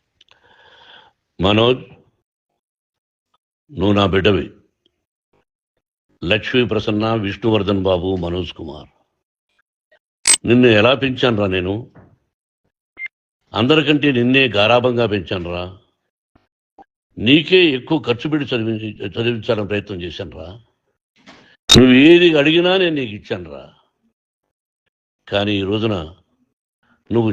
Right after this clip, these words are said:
చేస్తున్న పని బిడ్డల గుండెల మీద తంతారంటారే, అలా తన్నావురా. మనసు ఆవేదనతో కుంగిపోతుందిరా.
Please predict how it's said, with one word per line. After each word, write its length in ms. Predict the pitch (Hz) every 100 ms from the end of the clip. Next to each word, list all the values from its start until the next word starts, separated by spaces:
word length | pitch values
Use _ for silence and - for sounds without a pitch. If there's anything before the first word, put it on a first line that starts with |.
| -
చేస్తున్న 320 | 113 120 131
పని 500 | 123 110 107 123 156 _ _ _ _ _ _ _ _ _ _ _
బిడ్డల 400 | 90 87 127 165 160
గుండెల 240 | 123 151
మీద 240 | 156 147 127
తంతారంటారే, 920 | 127 123 123 113 110 98 92 76 73 _ _ _ _ _ _ _ -
అలా 120 | 98
తన్నావురా. 580 | 92 98 107 92 67 - _ _ _ _ _ _ _ _ _ _ _ _ _ _ -
మనసు 260 | 127 160 175
ఆవేదనతో 580 | 143 151 175 165 151 131
కుంగిపోతుందిరా. 840 | - 143 151 151 113 107 -